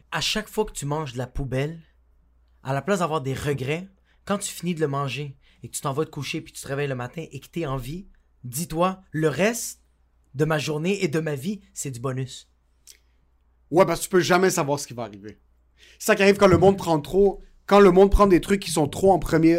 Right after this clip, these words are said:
Speaker 2: premier degré, comme si c'est la dé-, un petit problème arrive dans ta vie, tu fais
Speaker 1: Ouais.
Speaker 2: une petite erreur.
Speaker 1: Ouais.
Speaker 2: Comme manger un fucking troisième Big Mac pour
Speaker 1: Ouais.
Speaker 2: trois jours de suite.
Speaker 1: Ouais.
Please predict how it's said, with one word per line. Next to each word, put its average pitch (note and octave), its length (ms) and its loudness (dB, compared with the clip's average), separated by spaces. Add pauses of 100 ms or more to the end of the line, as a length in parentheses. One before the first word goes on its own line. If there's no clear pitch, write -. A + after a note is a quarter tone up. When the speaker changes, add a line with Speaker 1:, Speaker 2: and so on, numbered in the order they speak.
(140)
Speaker 2:
premier D#3+ 400 2
degré, C#3+ 560 -4 (520)
comme F3 140 2
si - 120 -4
c'est F3 160 0
la D3 140 4
dé-, C#3 260 -6 (1080)
un F3 80 4
petit E3 200 0
problème F3+ 360 2
arrive E3 200 2
dans D#3 100 0
ta C#3 120 -4
vie, C#3+ 140 -2
tu - 80 -14
fais F3+ 140 4
Speaker 1:
Ouais. D3+ 60 4
Speaker 2:
une D3 60 -2
petite - 280 -2
erreur. C#3 480 0
Speaker 1:
Ouais. D#3+ 140 -4 (300)
Speaker 2:
Comme D3+ 160 0
manger C#3+ 240 0
un D3 160 0
fucking D3+ 540 -4
troisième D#3+ 540 0
Big C3+ 200 0
Mac D3 280 0
pour C#3+ 100 -6
Speaker 1:
Ouais. D#3+ 80 -8
Speaker 2:
trois D3 240 0
jours C#3+ 160 0
de B2 100 -6
suite. A2+ 320 -2
Speaker 1:
Ouais. D#3 140 -6